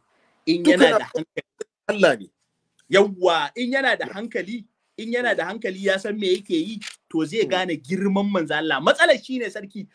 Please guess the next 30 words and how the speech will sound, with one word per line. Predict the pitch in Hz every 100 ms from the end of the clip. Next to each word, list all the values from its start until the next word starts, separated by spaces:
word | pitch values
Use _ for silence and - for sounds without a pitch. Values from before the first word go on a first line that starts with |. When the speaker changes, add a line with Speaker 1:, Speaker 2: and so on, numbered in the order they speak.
| _
Speaker 1:
su | - 269 262
sun | 285 254
Speaker 2:
Mm. | 214
Speaker 1:
dage | 254 285 240 -
sai | 208
sun | 202 226
hararo | 208 214 220 226
Annabi | 214 185 190
mutum | 151 147 180
ne | 156
daidai | 143 147 143
su. | - 143 _ _ _ _ _ _ _ _ -
Speaker 2:
Ah, | 107 170
Speaker 1:
Annabi | 196 220 185
ya | 175
Speaker 2:
lafiya. |
Speaker 1:
fi | - 175
ƙarfinka, | 170 190 170
wallahi. | 131 123 123 - _ _ _ _ _ -
Speaker 2:
Mm. | 123 113
Speaker 1:
Annabi | 196 160
ya | 170
fi | 175
ƙarfinka. | 165 170 170 170 -
"Innal | 190 190 196 185
ladhi | 165 175
samaka | - 160 170 165
samaa | - - 139 160 156 139
bana | 131 147 156
lana | 143 147